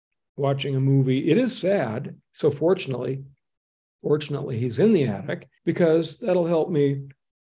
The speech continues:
you know, steer things a little bit in the sad and lonely direction.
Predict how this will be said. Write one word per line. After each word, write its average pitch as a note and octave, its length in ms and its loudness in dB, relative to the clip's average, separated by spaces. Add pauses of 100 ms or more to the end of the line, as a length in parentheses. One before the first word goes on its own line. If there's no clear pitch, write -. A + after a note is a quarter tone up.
you D#3 100 -6
know, C3 140 0
steer E3 380 2
things C3+ 360 0
a C3+ 60 -4
little C3+ 240 -2
bit C3+ 200 4
in B2 240 -4
the A2 240 -6 (600)
sad C3 480 0
and A#2+ 200 -6
lonely B2+ 380 0
direction. B2 680 -4